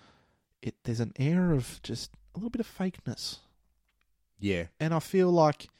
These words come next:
Speaker 2: Mm.
Speaker 1: even that moment, like, the veneer
Speaker 2: Mm.
Speaker 1: of, you know, the nice, fun Brit just kind of
Speaker 2: Pissed off.
Speaker 1: peeled back a little bit. So,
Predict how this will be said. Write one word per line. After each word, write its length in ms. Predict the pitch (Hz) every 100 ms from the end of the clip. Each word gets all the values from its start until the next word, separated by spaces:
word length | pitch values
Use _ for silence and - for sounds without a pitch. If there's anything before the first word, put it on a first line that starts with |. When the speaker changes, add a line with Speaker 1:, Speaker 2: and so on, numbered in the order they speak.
| _ -
Speaker 2:
Mm. 240 | 82 80
Speaker 1:
even 240 | - - 156
that 180 | 139 135
moment, 340 | 127 117 -
like, 260 | 127 117 -
the 100 | 131
veneer 560 | 123 120 123 117 110 - _ _ _ -
Speaker 2:
Mm. 200 | 92 82 -
Speaker 1:
of, 240 | 127 110 123
you 100 | 117
know, 160 | 110
the 140 | 113 117
nice, 720 | 113 110 110 - - - -
fun 360 | - - 117 113
Brit 400 | 113 110 - -
just 220 | - 113
kind 260 | - 110 107
of 300 | 113 107 - _ _ _ _ _ _
Speaker 2:
Pissed 220 | - 87
off. 140 | 92 90 _
Speaker 1:
peeled 220 | - 214 185
back 220 | 196 -
a 40 |
little 160 | 139 120
bit. 220 | 120 -
So, 160 | -